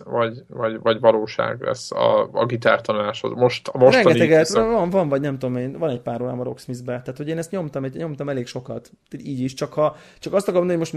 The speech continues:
Speaker 2: megint vegyek-e harmincezer forintért egy játékot, amivel eltöltök egy olyan időt, amit ha épp arra a típusú szórakozásra vágyok, hogy ritmusra, pöttyöket játszom, akkor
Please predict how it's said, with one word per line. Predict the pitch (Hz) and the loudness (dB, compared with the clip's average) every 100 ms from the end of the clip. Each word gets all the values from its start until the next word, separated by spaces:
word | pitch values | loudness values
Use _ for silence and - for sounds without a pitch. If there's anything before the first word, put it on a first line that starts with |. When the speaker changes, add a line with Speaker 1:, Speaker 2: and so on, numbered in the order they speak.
| 175 | 0
Speaker 2:
megint | 180 160 | 0 2
vegyek-e | 160 160 | 2 2
harmincezer | 147 156 156 143 139 | 0 0 0 -2 -4
forintért | 131 143 139 131 131 | -2 -2 -4 -4 -4
egy | 123 | -2
játékot, | 127 123 127 147 147 185 202 196 _ _ _ _ _ _ - | -2 -2 -4 -6 -4 -4 -6 -8 _ _ _ _ _ _ -6
amivel | 135 135 139 135 - | -2 0 0 0 -4
eltöltök | - 160 165 151 139 - | -4 -4 -2 -4 -4 -10
egy | 127 127 | -14 -14
olyan | - 165 147 131 | -6 -2 -2 -4
időt, | 143 139 156 180 - | -4 2 2 2 0
amit | 143 143 | -8 -8
ha | - - - | -8 -10 -6
épp | 170 160 | -6 -4
arra | 160 190 | 0 2
a | 175 | 2
típusú | 156 147 143 | 0 -6 -12
szórakozásra | 131 151 147 143 135 131 | -6 -2 0 0 -2 -4
vágyok, | 127 135 139 135 131 | -4 -2 -2 -4 -4
hogy | 127 120 | -6 -6
ritmusra, | - 139 147 143 131 - 123 127 127 | -10 -8 -8 -8 -8 -4 -4 -4 -4
pöttyöket | 147 135 131 - 127 131 | -6 -4 -12 -8 -10 -10
játszom, | - 131 135 - 175 185 | -8 -6 -6 -6 -4 -2
akkor | 165 165 156 156 | -2 -4 -2 -2